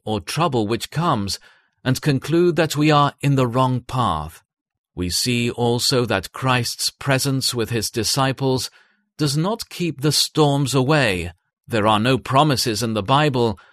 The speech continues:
that Christian people shall not have trials. The gospel builds no high walls around us to break the force of the stormy winds. Troubles come to the Christian just as surely as to the worldly man.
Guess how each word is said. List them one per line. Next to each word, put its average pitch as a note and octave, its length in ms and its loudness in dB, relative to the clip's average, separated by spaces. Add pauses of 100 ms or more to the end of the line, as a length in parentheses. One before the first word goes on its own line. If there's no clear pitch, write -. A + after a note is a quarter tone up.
(120)
that C3 240 -2
Christian C#3+ 500 0
people C#3+ 420 -2
shall A#2+ 220 0
not C3 360 2
have G#2 300 -4
trials. A2 760 -2 (600)
The G#2 100 -2
gospel B2+ 500 0
builds B2 560 2
no A2+ 240 0
high A2 380 2
walls A#2+ 520 2
around C3+ 480 2
us F#2+ 280 -2 (180)
to D3+ 100 0
break F3+ 360 0
the F3+ 120 4
force C#3+ 540 2
of A#2+ 80 0
the A#2 140 -2
stormy C3 560 0
winds. A#2+ 580 -2 (600)
Troubles D#3+ 580 2
come C#3+ 400 0
to C3+ 140 -4
the A2+ 100 -2
Christian C3 680 -2 (540)
just E3+ 440 -2
as B2+ 160 0
surely C3+ 500 0
as B2 160 -4
to C3+ 140 -4
the A#2 120 0
worldly G#2+ 640 -2
man. E2 460 -8